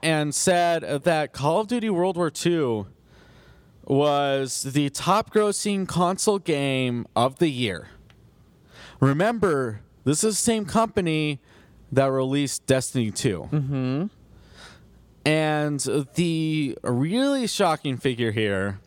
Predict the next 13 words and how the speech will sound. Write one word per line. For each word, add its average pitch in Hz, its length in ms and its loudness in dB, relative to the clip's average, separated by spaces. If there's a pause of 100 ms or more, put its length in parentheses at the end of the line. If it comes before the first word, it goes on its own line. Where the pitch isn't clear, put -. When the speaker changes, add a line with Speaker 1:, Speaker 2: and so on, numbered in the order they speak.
(800)
Speaker 1:
it 135 80 4
was 143 160 0
the 139 120 2
biggest 208 680 -2 (320)
day 165 420 2
one 175 800 -2
digital 170 400 2
release 165 640 -2 (420)
ever 185 480 2
on 143 240 0
a 123 80 0
PlayStation 135 920 0
platform. 90 720 -2